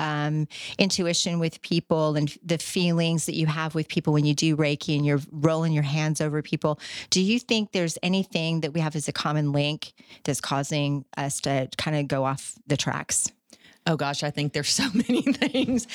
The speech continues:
Speaker 2: That could be a podcast in and of itself.
Speaker 1: Yeah.
Speaker 2: Seriously.
Speaker 1: God, it's so
Speaker 2: But at
Speaker 1: bad.
Speaker 2: the end of the day, we're just in this very, we live in a society that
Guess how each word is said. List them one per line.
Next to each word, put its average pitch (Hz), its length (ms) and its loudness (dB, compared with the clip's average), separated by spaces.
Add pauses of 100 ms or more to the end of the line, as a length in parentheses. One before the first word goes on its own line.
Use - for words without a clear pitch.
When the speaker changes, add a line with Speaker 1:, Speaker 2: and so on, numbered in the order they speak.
(140)
Speaker 2:
That 208 160 0
could 214 140 -4
be 196 100 -2
a 147 60 0
podcast 156 580 -2
in 165 200 0
and 156 100 0
of 139 100 -2
itself. 147 300 0
Speaker 1:
Yeah. 143 340 -4
Speaker 2:
Seriously. 143 600 0
Speaker 1:
God, - 20 0
it's 151 120 -4
so 147 200 0
Speaker 2:
But 131 160 0
at 262 140 2
Speaker 1:
bad. 135 60 -4
Speaker 2:
the 254 140 4
end 285 140 2
of 254 80 -4
the 214 80 0
day, 180 260 0
we're 170 160 -4
just 180 300 -2
in 190 100 4
this 170 180 0
very, 170 560 2
we 190 140 2
live 196 420 0
in - 140 0
a 190 60 0
society 160 580 0
that 147 220 -4